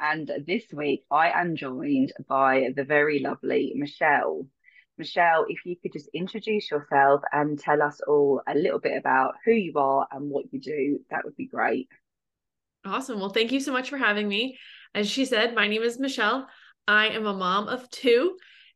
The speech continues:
Speaker 2: and I am a certified mental wellness coach and a postpartum educator. So after having kids, I realized the lack of education around the postpartum sphere, um,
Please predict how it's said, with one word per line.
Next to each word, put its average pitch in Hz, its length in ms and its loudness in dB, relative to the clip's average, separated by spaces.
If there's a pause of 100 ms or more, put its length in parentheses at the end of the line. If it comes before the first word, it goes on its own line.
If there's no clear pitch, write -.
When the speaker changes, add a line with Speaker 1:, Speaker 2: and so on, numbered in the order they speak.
(140)
Speaker 2:
and 208 640 2
I 233 240 2
am 220 560 -4
a 202 160 -4
certified 208 420 -6
mental 240 260 -6
wellness 214 300 -4
coach 254 340 -2
and 202 140 -2
a 185 40 -6
postpartum 208 460 -4
educator. 175 560 -4 (400)
So 196 640 2
after 202 320 0
having 226 320 -2
kids, 214 360 -6
I 196 120 0
realized 196 800 0
the 180 160 -4
lack 170 400 0
of 202 160 -4
education 196 840 -4
around 175 680 -2 (380)
the 180 60 -18
postpartum 185 560 -2
sphere, 185 580 0
um, 170 520 -4